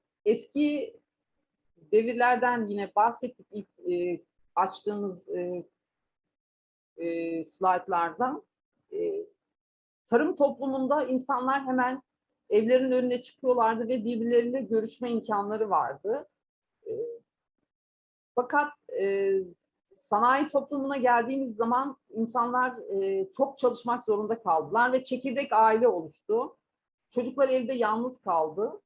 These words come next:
E, ve, e, şimdi de dijital devrim. Yani, e, burada sizinle birlikte bu şekilde görüşmemiz dijital devrimin eseri aslında. Yani evimizde hep,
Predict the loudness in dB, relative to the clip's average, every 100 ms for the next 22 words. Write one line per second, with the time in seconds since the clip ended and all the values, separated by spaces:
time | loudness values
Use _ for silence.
0 | _ _ _ _ -6 -2 0 0 0 0
1 | -4 -4 0 0 0 -4 -4 -4 -6 -6
2 | -2 0 0 0 -2 -2 -2 -4 0 0
3 | 2 4 4 2 -6 -6 _ 0 2 2
4 | 0 -4 -6 -10 -6 0 0 0 -4 -4
5 | -4 -6 -6 -4 -2 -4 -6 -6 -6 -6
6 | -8 -14 _ _ _ -10 -6 -8 -6 -4
7 | -2 -2 -2 -4 -2 0 -2 -10 _ _
8 | -20 _ _ _ _ _ _ _ _ -8
9 | -2 2 2 4 2 2 -2 -2 -4 -6
10 | -8 -6 -2 -2 -4 _ -12 -8 -10 -12
11 | _ _ _ _ 2 2 4 2 2 -2
12 | -4 2 0 0 -8 -4 -2 -2